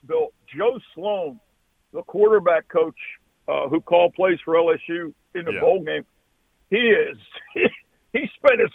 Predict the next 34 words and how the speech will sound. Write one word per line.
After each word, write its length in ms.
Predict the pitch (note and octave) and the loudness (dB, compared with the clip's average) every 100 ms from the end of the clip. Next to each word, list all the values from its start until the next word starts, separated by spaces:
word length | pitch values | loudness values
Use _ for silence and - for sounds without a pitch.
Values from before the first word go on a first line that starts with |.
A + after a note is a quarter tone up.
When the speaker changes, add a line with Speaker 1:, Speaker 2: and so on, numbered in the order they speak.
| - | -2
Speaker 1:
fall 460 | A#3+ B3+ A#3 F#3+ F3 | 2 4 4 2 -2
in 140 | D#3 | -8
Nashville, 560 | - G3+ - - G3+ F3 | -6 -6 -8 -6 -4 -4
between 380 | F#3+ G#3+ G#3 | -10 -8 -8
Nashville 520 | F3+ G#3 A3+ - A#3 G3 | -4 -6 -6 -4 -2 -2
and 80 | F3 | -6
Michigan, 500 | A#3 - F#3 F3 E3 | -12 -12 -10 -8 -2
man. 260 | F3 F#3 F3+ _ _ _ _ A2 | 0 2 0 _ _ _ _ -8
Speaker 2:
Yeah. 200 | F#2+ D#2+ - | -6 -4 -4
Speaker 1:
<laughs> 100 | - | -2
In 60 | C#4 - | -4 2
fact, 240 | B3+ A#3+ | 2 2
he 80 | B3+ | -2
made 180 | B3 A#3+ | 0 0
a 40 | F#3 | 0
joke 380 | B2+ A3 B3+ G3+ | 2 2 2 -2
one 180 | F#3 | -6
day 100 | F3 F3 | 0 0
when 100 | F3 | 0
I 60 | |
was 80 | F#3 - | -8 -6
talking 260 | F#3 G3+ | -6 -6
to 60 | E3 | -10
him. 60 | |
He 80 | C#3+ - | -12 -12
said, 120 | - - | -14 -4
"Thank 240 | G3+ A3+ | -4 -4
God 260 | F3+ G#3+ A3+ | -2 -2 -2
there's 160 | F3 - | -8 -12
a 40 | C#3+ | -14
direct 320 | D3+ F3 - - | -4 -2 -2 -6
flight 200 | F3+ E3+ | -6 -6
to 60 | - | -12
Detroit 440 | C#3+ _ E3+ F3+ | -18 _ -8 -8